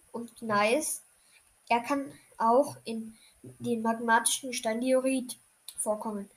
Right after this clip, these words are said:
Reine durchsichtige Almadin-Kristalle kommen häufig als Schmucksteine zum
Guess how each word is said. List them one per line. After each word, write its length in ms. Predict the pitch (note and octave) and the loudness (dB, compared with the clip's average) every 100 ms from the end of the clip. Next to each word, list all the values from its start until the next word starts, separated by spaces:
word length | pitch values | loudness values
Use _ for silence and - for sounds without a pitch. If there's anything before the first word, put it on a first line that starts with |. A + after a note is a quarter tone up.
| _ _ _ _ - | _ _ _ _ -2
Reine 400 | A3+ B3 D#4 C#4+ | 4 6 4 2
durchsichtige 720 | C4+ C#4 C#4+ C4 B3+ B3 - - | 4 4 2 0 -2 -4 -2 2
Almadin-Kristalle 2000 | A3 B3 B3 A#3 A3+ A#3 B3 C#4 B3 C#4 D#4 F4 - - - - A#3+ B3 D4 D4 | 4 4 -2 -4 0 0 0 -2 -2 0 -2 -4 -12 -14 -2 2 4 6 6 4
kommen 400 | B3+ A3+ A3 A3 _ _ - | -2 -2 -4 -10 _ _ 2
häufig 420 | C#4 C#4+ D4 - | 4 2 -6 -4
als 200 | A3+ A3 | -4 -4
Schmucksteine 920 | A#3+ B3 B3 _ _ - - A#3 A#3+ | -6 -10 -12 _ _ -8 -2 -2 -2
zum 260 | A#3+ B3 | -6 -10